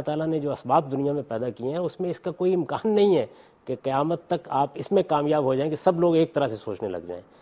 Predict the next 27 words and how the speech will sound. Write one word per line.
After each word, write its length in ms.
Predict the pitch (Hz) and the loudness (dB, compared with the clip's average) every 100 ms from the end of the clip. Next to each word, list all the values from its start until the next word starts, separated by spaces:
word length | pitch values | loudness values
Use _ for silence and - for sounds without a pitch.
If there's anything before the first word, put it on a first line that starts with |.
| _ _ | _ _
آپ 260 | 110 120 - | 0 0 0
کو 80 | 139 | -2
یہ 100 | 135 | 0
ماننا 360 | 110 127 175 | 0 4 4
پڑے 260 | 180 135 117 | 4 2 0
گا 100 | 110 | -2
کہ 100 | 107 | -6
اختلافات 580 | 98 104 92 - 95 95 | -10 -8 -8 -6 -6 -6
رہیں 260 | 90 113 | -8 -8
گے، 120 | 143 185 - _ - | -10 -14 -20 _ -12
ہمیں 180 | 117 139 151 | -6 -4 -4
ان 160 | 160 | -4
کے 120 | 143 | -2
مابین 420 | 143 113 104 123 107 | 0 0 0 0 -2
جینا 300 | 104 104 92 | -4 -4 -4
ہے۔ 60 | |
اپنی 380 | 107 120 156 147 | -6 -8 -6 -6
رائے 240 | 95 101 | -2 -2
پر 180 | 127 131 | -2 -4
محکم 460 | 101 110 110 185 180 | -2 0 2 4 6
رہیے، 360 | 170 175 185 196 - - - | 6 6 0 -4 -16 -20 -10
اپنی 260 | 98 127 | -8 -6
بات 240 | 110 104 127 | 0 2 2
استدلال 500 | 131 - 110 104 117 | -2 -6 -2 2 0
سے 120 | - | 0
پیش 300 | 117 113 120 | -6 -6 -6
کیجیے، 340 | - 165 175 | -4 -4 -2